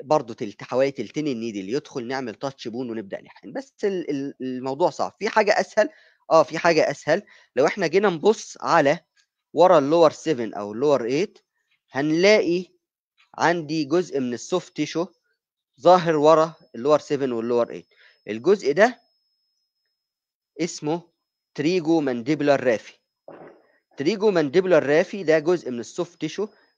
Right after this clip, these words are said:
ورا اللور سفن، ظاهر ورا اللور سفن، بيطلع فوق عند ال-، آه، الانتير بوردر اوف ذا ريمس، يقابل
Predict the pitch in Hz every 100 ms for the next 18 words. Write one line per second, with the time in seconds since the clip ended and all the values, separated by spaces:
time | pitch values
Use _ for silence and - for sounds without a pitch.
0 | - 131 202 175 139 156 139 - 113 -
1 | _ _ _ _ 135 143 120 120 113 98
2 | 98 95 123 151 196 - _ _ 113 180
3 | 214 165 147 - 160 180 - 110 135 113
4 | 101 92 - - 101 101 98 101 95 95
5 | 104 - 165 120 127 110 98 92 - 107
6 | 175 180 175 - _ _ _ _ _ 120
7 | 147 - 240 254 185 226 226